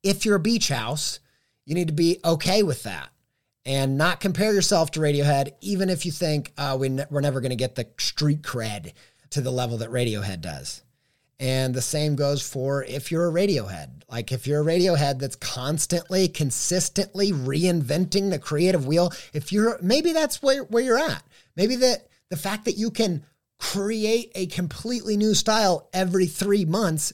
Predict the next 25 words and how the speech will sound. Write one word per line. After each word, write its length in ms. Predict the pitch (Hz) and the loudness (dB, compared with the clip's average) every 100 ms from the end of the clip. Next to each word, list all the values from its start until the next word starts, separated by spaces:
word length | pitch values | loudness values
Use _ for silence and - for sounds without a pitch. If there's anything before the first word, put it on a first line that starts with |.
| - | -2
means 360 | 185 208 165 | 2 2 2
that 280 | 185 190 185 - _ _ _ _ | 2 2 0 -12 _ _ _ _
you're 240 | 120 247 | 0 0
just 380 | 254 269 - - | 2 0 0 0
a 80 | 185 | 2
Radiohead. 680 | 196 262 320 156 127 90 - _ | 4 4 4 2 0 -4 -12 _
You're 200 | - 233 | -2 0
incredible. 720 | 262 202 - 254 240 127 85 - _ | 2 -2 2 4 4 2 -4 -10 _
Do 80 | 208 | 0
you 40 | |
know 100 | 240 | 0
how 40 | 202 | 0
hard 320 | - 190 220 | 2 4 4
it 120 | 233 | 4
is 220 | 226 226 | 4 2
to 100 | 220 | -2
come 260 | 208 - 196 | -4 -2 0
up 160 | 175 214 | 0 -2
with 140 | 214 | -2
a 80 | 190 | 0
style? 340 | - 170 220 | 0 2 2
That's 200 | 240 214 | 0 -2
an 40 | 226 | -4
amazing 560 | 220 240 247 233 220 | -2 0 0 0 -2
thing. 380 | 214 262 139 95 | -2 -2 -2 -6